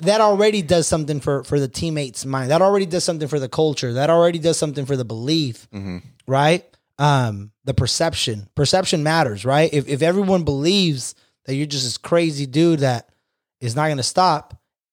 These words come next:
Speaker 1: and they wanna be on your team, and they wanna win, damn, that already does enough. I don't have to say much, right?
Speaker 2: Right.
Speaker 1: Um,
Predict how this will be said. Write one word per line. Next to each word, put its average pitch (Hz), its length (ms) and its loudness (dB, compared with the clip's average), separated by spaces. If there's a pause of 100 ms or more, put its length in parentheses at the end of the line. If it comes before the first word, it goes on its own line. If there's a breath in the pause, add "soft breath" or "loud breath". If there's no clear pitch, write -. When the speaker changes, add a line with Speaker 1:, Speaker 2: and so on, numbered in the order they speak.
(120)
Speaker 1:
and 240 320 -2
they 240 60 4
wanna 170 420 2 (100)
be 143 160 -2
on 147 120 0
your 127 80 -6
team, 131 260 -6 (140)
and 262 360 2
they 254 80 4
wanna 180 260 2
win, 143 440 -2 (1000)
damn, 175 480 -2
that 185 200 2
already 214 460 2
does 151 320 0
enough. 139 320 -2
I 156 80 4
don't 196 100 2
have 196 180 0
to 170 60 -8
say 151 220 0
much, - 500 -6 (160)
right? 156 400 2
Speaker 2:
Right. 90 240 -4 (240 soft breath)
Speaker 1:
Um, 135 520 0